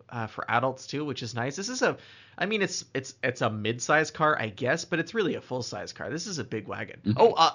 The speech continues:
Speaker 1: one of the wagons we forgot, Volvo V ninety. How did we forget that?
Speaker 2: Oh, the Volvo V ninety, though, is the Volvo V ninety, it goes up against these, or it feels bigger?
Speaker 1: It,
Speaker 2: I,
Speaker 1: it,
Speaker 2: I
Speaker 1: it,
Speaker 2: understand
Speaker 1: it
Speaker 2: the new S ninety has gotten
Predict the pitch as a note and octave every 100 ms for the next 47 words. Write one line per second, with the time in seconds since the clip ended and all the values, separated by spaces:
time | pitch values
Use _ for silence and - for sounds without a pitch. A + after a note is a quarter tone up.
0 | - D#3+ G3+ A3+ A3 A3 G3+ G#3+ A3 G#3+
1 | A3 C3+ B2 F3 F3+ D#3+ E3+ D#3+ F3+ D#3
2 | - C#3 D3+ E3 E3+ C#3 - - - -
3 | G#2+ G#2 G#2+ E3+ D#3+ A#2+ G#2 A2 G2 F2+
4 | - C2+ A#2+ A#2 A#2+ D3 G3 B3 C#3+ D3+
5 | C3+ A#2+ A#2 G#2+ F2+ - - B2 A#2+ C3+
6 | A#2 A#2+ A2+ F#2+ D#2 F2+ B2 E3 G3+ -
7 | - A#2 C#3 - - G2+ G#2+ - - -
8 | - _ _ _ _ _ _ F3+ G#3 G3
9 | F3 G#3+ E4+ - G#3+ G3 C#3+ C3+ D#3 -
10 | A#2+ A2 G#2 A2+ F#2+ E2 E2+ F2+ F#2 E2+